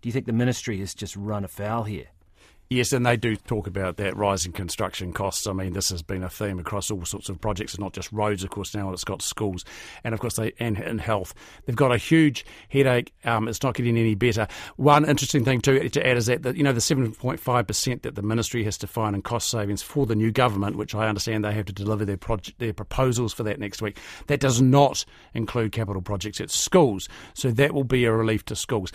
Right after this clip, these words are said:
Speaker 2: But I think all schools who are on the line to get classrooms built,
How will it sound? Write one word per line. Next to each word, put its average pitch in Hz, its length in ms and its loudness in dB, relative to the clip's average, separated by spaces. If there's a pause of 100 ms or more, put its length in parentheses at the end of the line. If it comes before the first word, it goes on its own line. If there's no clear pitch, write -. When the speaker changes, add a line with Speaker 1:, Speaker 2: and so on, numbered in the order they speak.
(180)
Speaker 2:
But 131 80 0
I 127 100 6
think 151 220 4
all 180 160 6
schools - 340 0
who 127 140 4
are 120 120 2
on 151 220 6
the 143 100 8
line 135 500 6 (480)
to - 80 -2
get 143 380 0
classrooms 117 600 2
built, 139 220 2